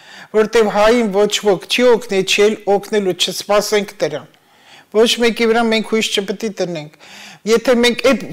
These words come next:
Քոչարի պարը հենց այնպես չի, է։ Եզդիները գիտեք, որ ինչքան միասնական են իրանք։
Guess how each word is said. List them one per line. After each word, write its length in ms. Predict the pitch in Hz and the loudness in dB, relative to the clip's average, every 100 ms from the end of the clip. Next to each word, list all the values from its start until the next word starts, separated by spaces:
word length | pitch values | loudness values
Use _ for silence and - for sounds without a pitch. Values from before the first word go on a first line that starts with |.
| - | 0
Քոչարի 480 | 302 - 349 339 285 269 | 2 4 4 4 2 2
պարը 260 | 269 254 190 | 4 4 0
հենց 260 | 208 214 233 | -2 0 0
այնպես 340 | 233 233 220 - | 0 0 0 -2
չի, 160 | 165 160 | -2 -2
է։ 100 | 180 202 _ _ _ _ _ _ _ _ _ _ _ _ _ - - | -4 -6 _ _ _ _ _ _ _ _ _ _ _ _ _ -14 -2
Եզդիները 600 | 240 262 302 294 311 269 | 2 2 2 2 2 2
գիտեք, 380 | 226 226 254 247 | 0 0 0 0
որ 120 | 220 196 | 0 0
ինչքան 360 | - - 214 196 | -6 -4 -4 -2
միասնական 720 | 185 185 - 175 156 180 175 | -2 -4 -6 -8 -4 -6 -6
են 200 | 139 143 | -12 -14
իրանք։ 300 | 139 135 139 | -14 -16 -20